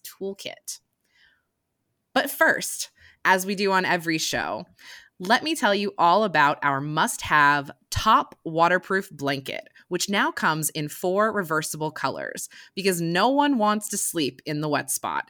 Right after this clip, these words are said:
and squirt is hot until it's not. So if you're fed up with sleeping in that wet spot or having to change your sheets every time you have sex,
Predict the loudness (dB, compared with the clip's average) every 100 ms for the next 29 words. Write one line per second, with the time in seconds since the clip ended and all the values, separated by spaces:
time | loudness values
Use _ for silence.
0 | -6 -6 -4 -6 2 2 4 0 0 6
1 | 8 8 4 _ _ -4 -2 -2 0 -2
2 | -2 -4 -4 -8 -12 _ _ _ -20 -14
3 | -2 0 2 0 -2 -2 -4 4 6 6
4 | 4 0 -6 -6 -6 -2 0 2 4 4
5 | 4 0 0 2 4 4 -2 -20 _ 0
6 | 2 2 0 -2 -4 -2 0 2 0 0
7 | -2 -4 -2 -4 -2 -2 0 0 0 0
8 | 0 0 0 0 -6